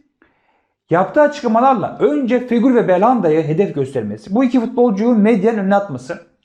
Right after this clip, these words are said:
sürekli bunlarla ilgili kötü yorumlar yapması, kötü açıklamalar yapması Fatih Terim'i kızdırdı. Çünkü bu iki futbolcu maça odaklanamadı. Psikolojik olarak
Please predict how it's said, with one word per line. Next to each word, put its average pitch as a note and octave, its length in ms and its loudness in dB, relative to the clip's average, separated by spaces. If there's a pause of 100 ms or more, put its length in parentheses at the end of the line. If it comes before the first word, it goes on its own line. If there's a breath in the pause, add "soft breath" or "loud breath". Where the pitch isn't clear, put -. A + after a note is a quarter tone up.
(340 soft breath)
sürekli A#3+ 640 0
bunlarla A3 280 4
ilgili A3 260 -2
kötü G#3+ 460 0
yorumlar F#3 380 2
yapması, D3 720 -6
kötü G3+ 320 0
açıklamalar F3+ 460 -2
yapması E3 580 -4 (540 loud breath)
Fatih A3 300 0
Terim'i C4 240 0
kızdırdı. G#3+ 460 0
Çünkü A#3 280 0
bu C#4+ 60 4
iki B3+ 120 2
futbolcu B3+ 520 0 (760)
maça F#3 320 0
odaklanamadı. G3 640 0 (420)
Psikolojik A3+ 400 0
olarak C4+ 340 2